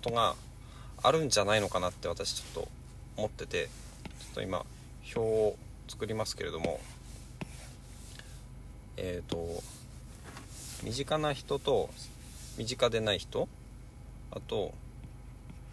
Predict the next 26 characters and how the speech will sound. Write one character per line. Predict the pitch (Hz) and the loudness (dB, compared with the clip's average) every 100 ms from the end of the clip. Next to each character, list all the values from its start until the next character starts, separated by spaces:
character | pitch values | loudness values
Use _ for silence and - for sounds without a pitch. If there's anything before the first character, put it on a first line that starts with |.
| - - - - - - - - - - - | -12 -12 -12 -12 -12 -12 -12 -12 -10 -8 -8
身 | 101 | -6
近 | - - | -6 -4
と | - 101 - - - - - - - - - - - | 2 4 4 -2 -12 -12 -10 -10 -10 -10 -10 -10 -4
か | - 123 - - - - | 4 4 4 -4 -10 -8
身 | |
近 | 98 - - | -6 -6 -4
で | 87 85 | -2 -2
な | 85 - | -4 -6
い | - | -6
と | - - | -12 -4
か、 | 127 117 - - - - - - - - - - - - - - - - 87 78 | 0 0 -2 -10 -12 -12 -12 -14 -14 -14 -12 -12 -12 -12 -10 -10 -10 -6 -4 -4
う | |
ん、 | - | 0
な | 101 | -2
ん | |
て | - | -2
い | |
う | - | -8
の | |
か | - | -8
な。 | - - - - - - - - - - - - - | -8 -10 -12 -12 -12 -12 -12 -12 -12 -12 -12 -12 -12
普 | - | -12
通 | - 139 170 | -6 0 2
の | 180 | 2
人 | 175 - | 0 -2
と | 175 - 85 | -4 -2 -2